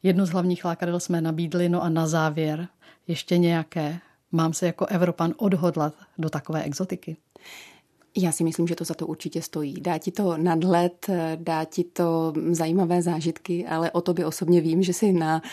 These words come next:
Speaker 2: eh, Jávě a vlastně i na Lomboku byla, takže sama si myslím, že můžeš doporučit určitě.
Speaker 1: Doporučuji, odvažte se, ovšem, eh, především nastudujte o té zemi něco. Mě tam zaujalo to náboženství.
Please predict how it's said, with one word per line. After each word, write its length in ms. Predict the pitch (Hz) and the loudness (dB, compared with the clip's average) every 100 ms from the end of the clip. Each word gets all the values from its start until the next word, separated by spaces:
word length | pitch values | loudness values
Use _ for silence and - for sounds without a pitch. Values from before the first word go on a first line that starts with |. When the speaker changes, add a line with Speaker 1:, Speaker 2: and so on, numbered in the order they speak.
| - - - | -14 -14 -8
Speaker 2:
eh, 220 | 175 160 | -4 -2
Jávě 580 | 165 180 180 202 170 170 - | 2 4 4 4 2 0 -4
a 200 | 170 156 | -4 -4
vlastně 280 | 156 - 170 | -4 -2 0
i 80 | 170 | 0
na 120 | 160 | 2
Lomboku 400 | 160 160 - 180 | 2 2 0 0
byla, 380 | 170 165 147 202 - | 2 2 0 -4 -12
takže 360 | 165 147 160 | -10 -4 -4
sama 260 | - 160 156 | -2 -2 0
si 120 | - | 0
myslím, 280 | 156 175 160 | 0 2 2
že 100 | 185 | 2
můžeš 280 | 165 165 175 | 2 2 2
doporučit 600 | 147 196 147 - 175 175 | 0 -2 -6 -8 -10 -10
určitě. 380 | - - - - - - - - _ - | -10 -12 -16 -20 -20 -20 -20 -20 _ -2
Speaker 1:
Doporučuji, 720 | 180 208 202 196 208 196 196 | 0 2 2 2 2 2 2
odvažte 640 | - 185 190 190 - - | 2 2 2 0 -2 -6
se, 300 | 185 196 185 | -4 0 0
ovšem, 420 | 180 - 196 180 180 - - | 0 -2 -2 0 -2 -8 -10
eh, 80 | 180 | -8
především 480 | - 180 175 - 190 | -2 0 0 2 2
nastudujte 800 | 170 - - 180 170 156 160 147 - | 2 0 0 2 2 0 -2 -2 -4
o 80 | 160 | -8
té 260 | - 170 | -4 -2
zemi 260 | 165 175 170 | 2 2 4
něco. 420 | 165 160 - 156 - - - - | 2 0 -4 -6 -8 -18 -18 -6
Mě 240 | 170 170 196 | 2 4 4
tam 200 | 247 233 | 4 4
zaujalo 460 | 214 202 202 196 | 4 0 0 -2
to 140 | 196 208 | -2 0
náboženství. 920 | 185 170 185 175 175 - 175 165 190 | 0 0 0 0 0 -2 -4 -2 -4